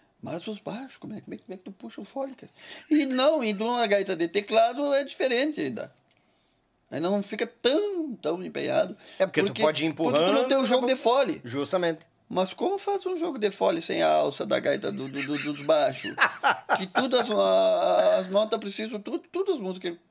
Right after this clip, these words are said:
Speaker 1: que eu toco,
Speaker 2: Sim.
Speaker 1: tudo, uma, umas notas são abrindo, outras são fechando, tu tem que tá aqui o tempo todo. Ai, meu Deus, cara, quando a primeira música arrebentou, e arrebentou dentro. Tem aqui a, um, um, uma porquinha, um negocinho em cima aqui que,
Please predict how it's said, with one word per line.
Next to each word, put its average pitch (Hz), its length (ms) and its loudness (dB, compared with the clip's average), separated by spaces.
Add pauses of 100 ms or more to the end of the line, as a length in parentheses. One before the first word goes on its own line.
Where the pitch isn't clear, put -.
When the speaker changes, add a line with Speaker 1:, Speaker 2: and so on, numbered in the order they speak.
(120)
Speaker 1:
que 165 100 -6
eu 151 80 -2
toco, 160 580 -2 (280)
Speaker 2:
Sim. - 200 -2 (120)
Speaker 1:
tudo, 349 120 2 (100)
uma, 151 220 0
umas 139 400 0
notas 147 340 -2
são 147 140 -4
abrindo, 143 360 -2
outras - 220 -4
são - 120 -10
fechando, - 460 -8
tu - 140 -12
tem - 180 -10
que - 100 -20
tá - 100 -6
aqui - 220 -8
o 320 60 -4
tempo - 260 -6
todo. 220 240 -2 (720)
Ai, 139 120 -6
meu 120 180 -6
Deus, 120 300 -6
cara, - 160 -20 (140)
quando 123 340 -10
a - 20 -12
primeira 139 460 -2
música 220 340 -4
arrebentou, 233 540 -6 (260)
e 165 140 -4
arrebentou 175 560 -2
dentro. 185 580 -4 (300)
Tem 156 100 0
aqui 165 200 -4
a, 156 420 2 (340)
um, 135 60 -12
um, 135 600 -10 (680)
uma 135 240 -12
porquinha, - 540 -4
um - 40 -4
negocinho 131 400 -8
em 151 40 -10
cima - 220 -10
aqui 151 140 -10
que, 180 240 -14